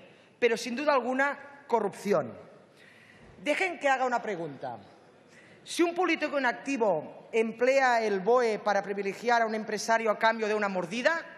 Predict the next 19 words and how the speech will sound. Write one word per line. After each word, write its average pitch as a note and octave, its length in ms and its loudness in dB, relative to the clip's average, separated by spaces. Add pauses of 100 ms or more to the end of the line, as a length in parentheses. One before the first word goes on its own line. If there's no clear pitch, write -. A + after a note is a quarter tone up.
(600)
¿hablamos G#3+ 480 2
directamente G#3+ 480 -2
de G#3 80 -4
corrupción? B3 480 -2 (1200)
Supongo E3+ 380 -4
que E3+ 100 -10
sí. D#3+ 380 -10
Ustedes D3+ 320 -14
ya E3+ 80 -10
están E3+ 260 -4
acostumbrados E3 840 -4 (380)
en D3+ 140 -14
sus - 180 -18
filas - 580 -6
a D3 80 -12
padecerlo, C#3 600 -4
digamos. B2 480 -10 (760)
Pues - 160 -12
claro, F#3 600 -2